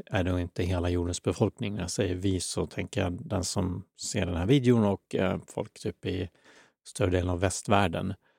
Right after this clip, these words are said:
lever så som man,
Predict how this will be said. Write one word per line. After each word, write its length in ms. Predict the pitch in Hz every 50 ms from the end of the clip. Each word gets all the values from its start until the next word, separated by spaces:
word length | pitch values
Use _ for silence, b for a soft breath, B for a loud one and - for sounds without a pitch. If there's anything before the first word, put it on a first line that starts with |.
| _ _ _ _ _ _ _ _ _ _ _ _ _ _ _ _ _ _ _ _ _ _ _ -
lever 800 | 113 101 101 98 92 87 87 - 87 92 92 90 90 87 - - _ _
så 340 | - - - - 101 98 92
som 320 | - - - 107 92 90
man, 320 | 90 92 101 98 95 95